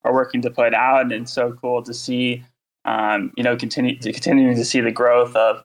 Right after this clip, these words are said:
of Avalanche and the network and all the new services that you, you guys are building for developers. And, um, you know, since the launch of Chainlink price feeds on Avalanche last summer, there's been a huge surge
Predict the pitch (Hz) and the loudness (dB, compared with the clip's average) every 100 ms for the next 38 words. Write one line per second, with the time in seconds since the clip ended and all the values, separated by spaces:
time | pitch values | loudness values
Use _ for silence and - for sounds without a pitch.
0 | - 107 113 135 127 131 123 - 113 123 | -4 -4 -2 0 0 0 0 -4 -4 0
1 | 120 123 120 117 110 117 120 117 113 - | 0 2 0 -2 -2 0 0 -2 -8 -2
2 | 117 120 120 117 117 - 117 - 120 120 | 0 -2 -4 -4 -2 -4 -6 -8 0 0
3 | 113 113 123 127 123 - 120 117 117 113 | 0 -2 0 0 -2 -4 -6 0 2 2
4 | 113 113 110 110 - _ _ _ _ _ | 2 -2 -2 -4 -10 _ _ _ _ _
5 | _ - 120 117 120 - _ 120 113 113 | _ -6 -2 -2 -4 -10 _ -2 0 -2
6 | 120 _ _ - 127 123 120 160 160 151 | -4 _ _ -8 0 0 0 0 -2 -2
7 | - 131 139 147 143 131 123 _ _ - | -4 0 2 2 0 -2 -4 _ _ -8
8 | 156 147 135 - 147 143 - 135 135 190 | -2 0 0 0 0 -2 -2 0 2 2
9 | 165 151 139 139 131 131 123 - 151 143 | 2 0 0 -2 0 -2 -2 0 0 0
10 | 131 127 123 135 123 123 143 139 127 - | -2 -4 -6 -4 -2 -4 0 0 0 0
11 | 127 131 131 131 | 2 4 2 -2